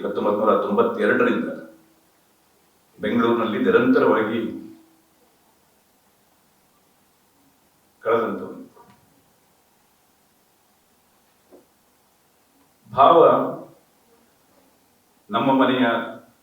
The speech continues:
ದೊಡ್ಡ ಅಳಿಯ. ನನಗೆ ಆರು ಜನ ಸಹೋದರಿಯರು.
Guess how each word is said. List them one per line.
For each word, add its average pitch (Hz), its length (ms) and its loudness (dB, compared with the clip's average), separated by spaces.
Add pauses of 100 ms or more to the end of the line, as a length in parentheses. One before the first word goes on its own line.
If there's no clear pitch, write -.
(120)
ದೊಡ್ಡ 127 260 0
ಅಳಿಯ. - 280 4 (1800)
ನನಗೆ 107 200 -4 (120)
ಆರು - 240 6
ಜನ 117 120 0 (1000)
ಸಹೋದರಿಯರು. - 600 -4